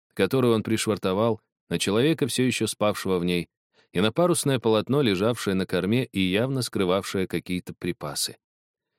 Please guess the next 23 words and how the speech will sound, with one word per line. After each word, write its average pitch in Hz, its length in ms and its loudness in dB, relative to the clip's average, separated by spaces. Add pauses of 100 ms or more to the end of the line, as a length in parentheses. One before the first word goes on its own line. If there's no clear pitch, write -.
(140)
Недолго 127 400 4
думая, 127 300 2
он 104 80 0
схватился 101 540 0
за 87 140 -4
канат, 113 380 -2 (420)
совсем 120 400 0
как 107 180 2
тот 120 340 0
черноволосый, 110 800 2 (300)
и 185 100 0
спустился 170 540 0
с - 80 -2
причала 117 420 0
в 87 60 -2
лодку, 98 380 -2 (440)
а 92 140 2
сердце 139 380 2
у 107 60 2
него 104 220 2
колотилось 98 560 0
от 82 120 -8
страха 101 480 -4